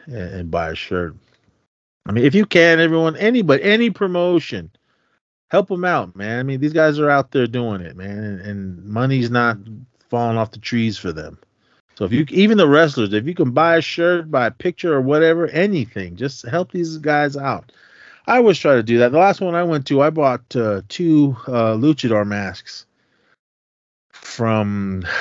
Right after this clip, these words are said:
<sighs> oh man, I forgot their <laughs> names already. But there was guys that were selling the, their, their masks and everything. So, I mean, I always try to help 'em out.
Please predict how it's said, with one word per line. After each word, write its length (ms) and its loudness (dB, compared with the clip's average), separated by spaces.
<sighs> 280 -8
oh 200 -10
man, 140 -10
I 40 -10
forgot 300 -8
their 200 -2
<laughs> 140 2
names 280 0
already. 440 -4
But 100 0
there 140 6
was 120 4
guys 340 2
that 120 2
were 100 0
selling 420 -2
the, 100 -6
their, 420 -2
their 140 -2
masks 460 -6
and 120 -6
everything. 500 -10
So, 160 -10
I 160 -6
mean, 140 -4
I 80 2
always 240 2
try 180 2
to 80 0
help 220 -2
'em 100 -10
out. 220 -8